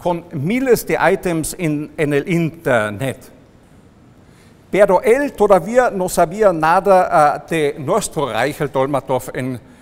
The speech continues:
Colombia, porque se había cortado toda la, ah, comunicación, ah, con la familia después del treinta y ocho, anterior a la Primera Guerra Mundial. No sabía nada hasta que un día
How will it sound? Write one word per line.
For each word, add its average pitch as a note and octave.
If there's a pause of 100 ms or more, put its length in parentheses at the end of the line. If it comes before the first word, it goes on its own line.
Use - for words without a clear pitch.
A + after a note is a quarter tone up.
(160)
Colombia, G3+
porque E3+
se D#3
había E3
cortado C#3+
toda D3
la, A2+
ah, G2 (200)
comunicación, B2+
ah, B2+
con A#2
la G#2
familia D3 (320)
después -
del A#2
treinta A#2+
y A#2
ocho, B2
anterior G#2+
a G2
la F#2 (420)
Primera A2
Guerra F#2+
Mundial. E2+ (1400)
No F3+
sabía G#3
nada F#3+
hasta F#3
que E3+
un D3
día D3